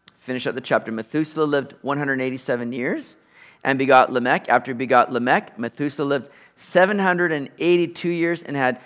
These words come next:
sons and daughters. So all the days of Methuselah were nine hundred and sixty-nine years, and he died. He's the oldest person that lived. And again, the reason that people are living so long is because the conditions of the earth at this time, right?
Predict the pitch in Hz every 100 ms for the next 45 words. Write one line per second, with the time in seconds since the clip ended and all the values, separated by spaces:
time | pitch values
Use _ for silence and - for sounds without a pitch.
0 | - - 156 151 143 123 131 131 147 147
1 | 139 131 156 170 170 151 143 135 185 220
2 | - 131 147 - - _ - 143 147 156
3 | 185 196 180 165 156 120 107 - 170 -
4 | - 165 165 139 139 147 147 131 131 120
5 | 110 107 92 117 120 113 117 117 - 117
6 | 113 131 143 - - _ _ _ - 110
7 | - 110 85 - _ _ _ _ - -
8 | 120 - 101 92 - _ - 175 165 226
9 | 220 170 - - 175 214 240 180 - 190
10 | 156 143 196 262 - 151 139 156 202 151
11 | 147 - 147 165 147 156 160 147 185 -
12 | 160 147 135 165 240 254 - - - 101
13 | 98 - 131 196